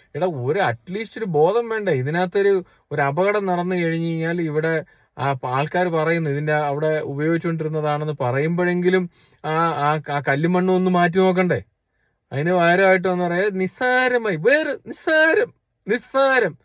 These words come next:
രണ്ട് പേർക്ക് നിസ്സാരമായിട്ടുള്ള പരിക്ക്. നീ അടുത്ത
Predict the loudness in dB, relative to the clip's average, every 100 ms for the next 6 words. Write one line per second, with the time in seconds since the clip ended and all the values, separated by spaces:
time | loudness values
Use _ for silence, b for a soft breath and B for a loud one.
0 | _ _ _ -4 -2 0 2 6 6 2
1 | -10 -14 _ _ -8 -8 -2 2 4 4
2 | 4 2 2 0 0 -2 -6 -10 _ _
3 | _ _ _ _ _ _ _ _ _ _
4 | _ _ _ _ _ _ _ _ _ _
5 | _ _ _ _ _ _ _ _ _ _
6 | _ _ _ _ _ -6 -2 -2 -2